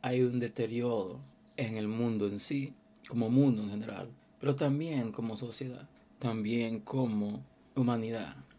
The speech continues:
Vemos de que ahora no se pueden hablar de ciertos temas, ciertos temas que en un pasado, en un pasado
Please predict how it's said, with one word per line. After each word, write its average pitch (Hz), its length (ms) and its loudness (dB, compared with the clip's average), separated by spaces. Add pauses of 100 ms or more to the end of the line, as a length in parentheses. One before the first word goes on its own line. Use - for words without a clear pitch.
(100)
Vemos 170 320 2
de 139 200 4
que 147 420 2 (300)
ahora 151 480 0
no 135 140 6
se 135 180 2
pueden 131 380 4
hablar 123 420 2
de 113 140 -4
ciertos - 580 -4
temas, - 580 -6
ciertos 135 400 0
temas 117 640 0 (300)
que 127 340 4 (160)
en 139 200 8
un 147 160 4
pasado, 143 760 0
en 120 80 -4
un 117 140 -2
pasado 120 580 0